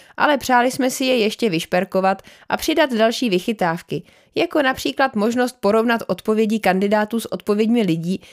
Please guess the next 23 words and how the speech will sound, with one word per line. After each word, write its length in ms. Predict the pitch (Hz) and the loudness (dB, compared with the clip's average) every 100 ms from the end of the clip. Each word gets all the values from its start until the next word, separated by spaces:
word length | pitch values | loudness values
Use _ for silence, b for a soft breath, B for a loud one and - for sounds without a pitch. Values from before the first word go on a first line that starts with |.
| B | B
kteří 300 | - 208 277 | -2 0 0
už 160 | 302 - | -2 -2
kalkulačku 600 | 185 180 214 214 - 196 | -2 0 0 0 -2 -4
využili. 600 | 160 - 196 170 151 165 _ _ _ _ _ _ | -2 0 -2 -2 -4 -8 _ _ _ _ _ _
Díky 340 | 175 190 190 202 | -6 -4 -2 -4
skvělému 540 | - 190 190 185 180 | -2 2 4 4 0
týmu, 400 | 180 294 202 170 b b | -2 0 -2 -4 b b
který 300 | b - 349 | b 0 2
do 120 | 254 240 | 2 0
posledního 540 | 285 - 320 330 339 | 0 0 0 2 2
dne 280 | 226 247 254 | 2 2 2
neúnavně 540 | 208 - 262 277 285 | 0 0 -2 0 -2
pracoval, 680 | 262 202 - 175 175 151 202 - | -2 -4 -2 -2 0 -2 -6 -4
a 60 | 196 | 0
možná 400 | 214 233 254 320 | 0 2 2 0
i 160 | - 285 | 0 0
díky 300 | 262 269 - | 0 -2 -2
uskutečněnému 880 | 214 - 226 269 - 262 277 285 285 | -2 -2 -2 -2 0 0 2 2 2
hackathonu 580 | 196 196 185 180 175 180 b b | 0 0 -2 0 0 -4 b b
poslední 500 | 202 214 247 285 285 | -4 0 0 2 0
víkend 340 | 226 226 247 | 0 0 -2
před 240 | 247 247 202 | -2 -2 0
launchem, 480 | 160 175 - 160 | 0 0 -2 -4